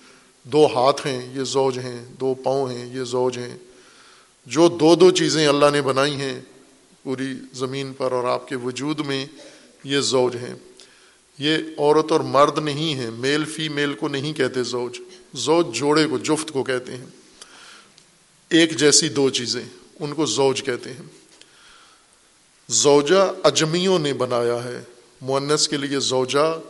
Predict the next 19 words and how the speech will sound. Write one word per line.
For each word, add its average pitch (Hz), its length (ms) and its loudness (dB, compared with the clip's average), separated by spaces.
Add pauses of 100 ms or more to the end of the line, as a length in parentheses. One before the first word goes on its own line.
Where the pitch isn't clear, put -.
(120)
تے 143 240 0
اوپر 135 500 -4
بڑھا 127 380 -2
دیا 131 160 -2
اس 127 160 -4
کو، 131 240 -8
اور 123 220 -6
مؤنث 127 480 -6
کے 139 80 -10
لیے 127 180 -4
زوج 123 340 -2
رہنے 123 260 -6
دیا۔ 127 240 -14 (1120)
زوج 156 600 6 (440)
یعنی 180 300 0 (160)
اسی 208 300 2
جیسا 151 360 6 (140)
دوسرا، 127 360 0 (1700)
زوج 147 480 4